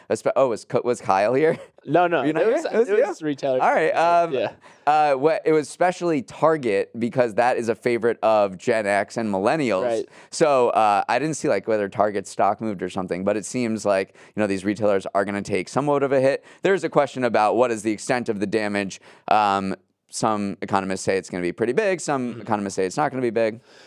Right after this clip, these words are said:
Speaker 2: Yeah, it's also one of those things where this was definitely split down the conservative versus the, uh, liberal bloc o-, of the Supreme Court. Um,
Speaker 1: Yeah.
Speaker 2: and the fact that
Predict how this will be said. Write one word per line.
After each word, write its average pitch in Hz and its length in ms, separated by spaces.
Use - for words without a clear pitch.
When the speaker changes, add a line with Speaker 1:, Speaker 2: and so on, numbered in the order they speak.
Speaker 2:
Yeah, 135 320
it's 175 320
also 196 300
one 190 100
of 175 80
those 160 180
things 151 360
where 139 460
this 147 280
was 143 160
definitely 139 380
split 135 400
down 127 400
the 123 260
conservative 127 760
versus 120 440
the, 117 640
uh, 104 320
liberal 151 360
bloc 160 420
o-, 151 120
of 143 260
the 147 160
Supreme 160 420
Court. 165 400
Um, 131 300
Speaker 1:
Yeah. 254 120
Speaker 2:
and 156 440
the 151 140
fact 165 360
that 151 260